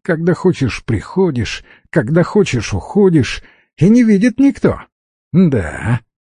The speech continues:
кивнул гордый хозяин. «Тут такие бордельера можно устраивать».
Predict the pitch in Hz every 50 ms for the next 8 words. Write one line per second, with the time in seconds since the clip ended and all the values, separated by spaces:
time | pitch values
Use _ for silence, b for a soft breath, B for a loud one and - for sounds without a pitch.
0 | _ _ _ _ _ _ - 107 90 62 65 90 123 127 104 87 85 98 90 80
1 | 95 90 - - 90 76 76 78 - - - - _ _ _ _ _ _ _ _
2 | - 170 156 - _ _ - 170 151 127 - - 202 196 185 175 160 139 123 165
3 | 165 127 123 143 151 143 147 170 202 240 240 160 135 127 131 139 131 98 87 120
4 | 170 175 165 - - - - 202 196 - - - - - - - - - -